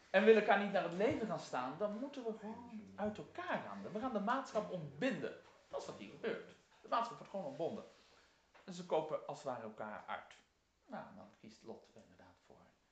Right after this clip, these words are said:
de weide. En, eh, in de buurt van Sodom, die zeer vruchtbaar was, waarschijnlijk, hè, vanwege de stoffen die daar in de grond zitten. Hè, heel vulkanisch gebied. En, eh, ja, Abraham neemt het overige, maar God gaat Abraham zegenen. Dus, ja,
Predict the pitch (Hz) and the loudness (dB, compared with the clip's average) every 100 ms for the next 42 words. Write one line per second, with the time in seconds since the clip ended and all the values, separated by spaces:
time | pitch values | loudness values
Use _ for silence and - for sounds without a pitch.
0 | - 110 104 95 95 - - - - - | -10 -6 -4 -4 -8 -14 -20 -20 -20 -20
1 | - _ _ - 120 107 110 156 117 107 | -20 _ _ -14 -12 -12 -12 -10 -8 -8
2 | 101 113 107 107 110 98 117 107 110 107 | -10 -10 -8 -8 -10 -12 -10 -10 -12 -10
3 | 107 117 - - - 110 95 120 - 98 | -8 -8 -10 -16 -18 -20 -18 -18 -18 -16
4 | 101 101 - 110 - 113 - 107 107 101 | -16 -16 -20 -20 -12 -12 -10 -12 -12 -16
5 | 95 110 110 - 110 127 - - - - | -16 -14 -14 -16 -14 -14 -16 -20 -20 -20
6 | - 156 107 101 107 - 95 104 - 92 | -18 -16 -14 -14 -14 -12 -12 -12 -18 -14
7 | 107 - - - - - - - - - | -14 -14 -18 -20 -20 -20 -18 -20 -20 -20
8 | - - 160 139 131 135 139 139 160 156 | -10 2 2 2 -2 -4 -4 0 6 6
9 | 135 123 120 123 117 113 139 196 254 220 | 6 2 0 -6 -8 -2 4 4 4 0
10 | 135 98 98 - 139 - 147 - - 110 | 0 -4 -8 -10 -8 -6 -8 -8 -14 -10
11 | - 117 104 110 - 151 107 95 101 - | -6 -6 -6 -10 -6 -4 -6 -10 -16 -20
12 | _ - 247 - - - - - - - | _ -10 -8 -8 -14 -20 -20 -20 -20 -20
13 | - _ - 143 226 277 131 - | -20 _ -12 -2 4 6 6 2